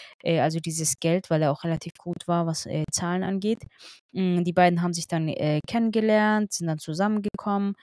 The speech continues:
und er hat dann dafür gesorgt, dass Ghislaine ihm dann immer so jüngere Mädchen so, äh, bringt, indem sie sagt, zu dem Mädchen: „Hey, guck mal, ich kenne den und ich kenne den und ich kenne den.“ Und sie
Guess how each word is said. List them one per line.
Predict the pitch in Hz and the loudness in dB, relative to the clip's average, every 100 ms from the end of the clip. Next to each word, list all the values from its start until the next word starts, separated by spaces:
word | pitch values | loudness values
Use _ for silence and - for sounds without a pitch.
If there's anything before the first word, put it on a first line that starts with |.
| - - _ | -16 -20 _
und | - 165 160 160 - - _ | 0 2 2 0 -4 -16 _
er | 190 233 | 2 2
hat | 220 190 | 2 0
dann | 185 | 0
dafür | 175 170 | -2 -4
gesorgt, | 175 190 - | 0 0 0
dass | 165 - | -4 -4
Ghislaine | 170 202 226 - | -2 0 0 -2
ihm | 214 208 | -2 0
dann | 175 | 0
immer | - 202 | 0 -2
so | 175 175 | 0 0
jüngere | 175 208 202 170 | 2 2 2 2
Mädchen | 165 208 247 - 160 156 | 0 0 -2 -4 -4 -4
so, | 156 143 143 | -4 -4 -4
äh, | - 143 57 - - - - - - | -6 -6 -6 -8 -12 -14 -20 -20 -8
bringt, | - 180 247 - - - | -2 -2 -2 -6 -18 -6
indem | 175 160 165 160 156 | -4 0 2 2 -2
sie | 151 165 226 240 240 262 | -4 -4 -2 0 0 -2
sagt, | 175 165 190 - - - _ _ - | 0 0 0 -4 -16 -20 _ _ -12
zu | 160 | -6
dem | 156 | -4
Mädchen: | 185 - 185 | -4 -4 -4
„Hey, | 202 214 220 | -2 -2 -2
guck | 233 - | -6 -4
mal, | 208 190 | -2 -2
ich | - | -4
kenne | - 175 165 | -6 -6 -4
den | 214 220 202 | -2 -2 -2
und | 165 | -4
ich | - | -8
kenne | - 165 - | -8 -10 -4
den | 220 220 | -4 -2
und | 185 | -4
ich | 175 | -8
kenne | - 170 160 | -8 -8 -6
den.“ | 214 226 - - - - - | -4 -4 -6 -16 -20 -12 -6
Und | |
sie | 170 | -6